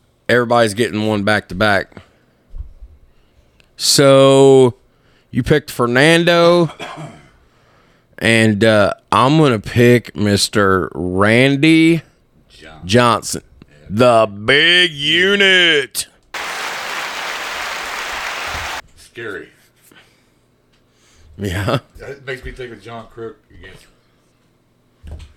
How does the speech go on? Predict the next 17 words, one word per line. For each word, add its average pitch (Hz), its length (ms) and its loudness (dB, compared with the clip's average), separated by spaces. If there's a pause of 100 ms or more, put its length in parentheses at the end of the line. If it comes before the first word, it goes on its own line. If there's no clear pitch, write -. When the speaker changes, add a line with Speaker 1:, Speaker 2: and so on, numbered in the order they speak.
(540)
Speaker 2:
Yeah, 90 280 -20 (140)
that, 90 240 -20 (300)
that 87 80 -20
was 85 160 -20
pretty 78 180 -20
good. 76 240 -20 (600)
Speaker 1:
So, 76 640 -4 (260)
and 104 140 -4
then 101 140 -4
I, 98 200 -2
it's 92 160 -6
back 101 320 -4
to - 80 -8
me. 101 380 -2
So, 92 480 -4 (1600)
Randy 131 320 -2
Johnson 135 640 -4